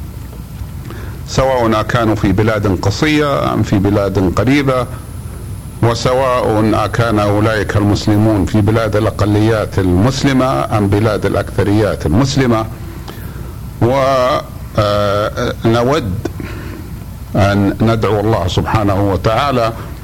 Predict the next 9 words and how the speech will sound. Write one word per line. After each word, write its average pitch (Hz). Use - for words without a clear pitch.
أن 104
يجعلنا، 104
آه، 95
مباركين، 107
وأن 104
يجعل 117
ما 113
نقوم 120
فيه 117